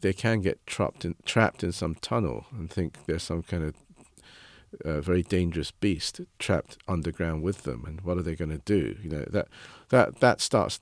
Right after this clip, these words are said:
that's another way of expressing, you know, their fears or their, their, their need to defend each other to the end. You know,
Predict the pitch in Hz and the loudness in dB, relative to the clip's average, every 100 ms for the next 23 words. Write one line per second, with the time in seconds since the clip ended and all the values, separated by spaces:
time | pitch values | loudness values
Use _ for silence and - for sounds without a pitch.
0 | - 87 113 101 113 101 98 101 87 87 | -14 -4 0 2 2 2 4 4 2 2
1 | 87 - - - - 85 - 82 73 80 | 0 -2 -8 -8 -4 -4 -4 -6 -6 -6
2 | 78 65 - - - - - - - - | -6 -6 -10 -16 -18 -20 -16 -16 -14 -8
3 | 85 - 98 98 98 95 - 76 73 - | -8 -4 0 2 2 0 -2 -4 -6 -10
4 | - - - - - - _ - - 90 | -18 -20 -20 -20 -20 -20 _ -14 -2 0
5 | 78 - 92 85 - _ - 90 90 95 | 0 -2 -2 0 -2 _ -4 -2 2 0
6 | 90 98 - - 95 95 92 90 - 78 | 0 -4 -6 -2 0 0 0 -2 -2 -2
7 | 85 80 85 85 80 78 90 - 90 82 | -2 -6 -4 -2 -2 -4 -6 -6 -4 -2
8 | 98 85 | 0 -2